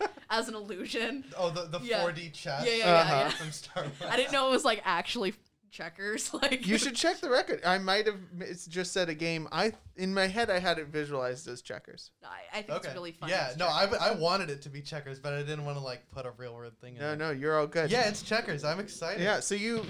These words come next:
Speaker 1: so you proceed to teach this dragon how to play checkers.
Speaker 3: Yeah.
Speaker 1: Um, and then maybe, like, you know, about halfway through your second game,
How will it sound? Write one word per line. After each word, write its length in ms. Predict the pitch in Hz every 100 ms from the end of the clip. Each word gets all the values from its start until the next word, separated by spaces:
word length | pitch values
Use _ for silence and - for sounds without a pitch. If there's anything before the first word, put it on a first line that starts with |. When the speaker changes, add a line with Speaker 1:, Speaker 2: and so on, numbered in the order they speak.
| 190
Speaker 1:
so 180 | 214 202
you 200 | 196 214
proceed 420 | 220 - 202 180
to 80 | 175
teach 640 | - 165 151 - - - _ _
this 140 | 147 139
dragon 320 | 147 135 139
how 100 | 135
to 80 | 123
play 160 | 127
checkers. 480 | 120 - - - -
Speaker 3:
Yeah. 200 | 196 135 131 - _ -
Speaker 1:
Um, 400 | 143 131 127 127 147
and 180 | 147
then 380 | 143 139 135 135 -
maybe, 420 | 160 147 135 139
like, 320 | 135 131 - - _ _
you 80 | 165
know, 180 | 131 135 156 _ _ _ 175
about 220 | 170 151
halfway 340 | 151 139 143 143
through 140 | 143
your 120 | 139
second 400 | 135 135 131 131
game, 380 | 135 131 127 123